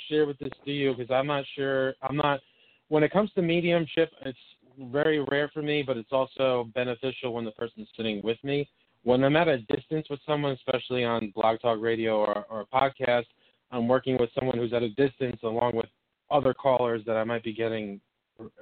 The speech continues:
residual, uh, <laughs> messages for. But <clears throat> the person that's here telling me this right now is a mother figure. It's either your grandmother or a mother.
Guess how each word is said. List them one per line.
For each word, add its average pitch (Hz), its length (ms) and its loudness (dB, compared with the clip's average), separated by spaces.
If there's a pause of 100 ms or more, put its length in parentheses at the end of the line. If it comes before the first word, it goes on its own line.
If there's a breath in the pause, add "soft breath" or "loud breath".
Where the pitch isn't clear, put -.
(120)
residual, 127 800 0
uh, 113 180 2
<laughs> 113 60 -4
messages 135 400 -4 (140)
for. 113 160 -6 (460 soft breath)
But 143 280 4
<clears throat> - 680 -4
the 143 80 -2
person 220 380 0
that's 190 240 0
here 185 320 2 (160)
telling 180 300 0
me 185 140 0
this 180 140 -2 (140)
right 180 100 -2
now 180 300 0 (340)
is 127 160 -4
a 123 60 4
mother 143 340 4 (120)
figure. 160 240 2
It's 147 140 -4
either 143 200 0
your 120 120 0
grandmother 139 560 0
or 117 80 0
a 107 60 -8
mother. 117 420 -2